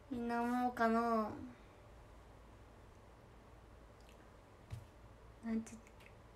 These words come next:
みんなももかの先生になって。<laughs> 数学以外もでしょ？そう、数学以外もだけど、なんだろうな。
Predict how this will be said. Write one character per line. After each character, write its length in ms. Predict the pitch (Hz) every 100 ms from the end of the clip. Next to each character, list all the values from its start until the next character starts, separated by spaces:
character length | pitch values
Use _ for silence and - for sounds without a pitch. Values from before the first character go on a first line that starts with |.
| - -
み 80 | 240
ん 40 | 240
な 100 | 254
も 60 |
も 60 | 285
か 100 | 294
の 140 | 240 233
先 260 | 247 233
生 220 | - 254
に 180 | 233 208
な 80 | 208
っ 40 | 208 -
て。 220 | - 240 - - - - - - - - - - - -
<laughs> 180 | 294 294 - - - - - - - - - - - - - - - - - - - -
数 160 | 294
学 220 | 320 359
以 80 | 403
外 160 | 415 302
も 120 | 233
で 80 | 226
し 120 | 226
ょ？ 120 | -
そ 120 | 254
う、 40 | 285
数 200 | 302 381
学 120 | 453
以 0 | 494 508 508
外 100 | 392
も 100 | 269
だ 140 | 233 233
け 120 | 208
ど、 460 | 226 233 226 214 - - - - -
な 120 | 262 262
ん 20 |
だ 140 | 233
ろ 100 | 214
う 40 | 214
な。 380 | 214 220 220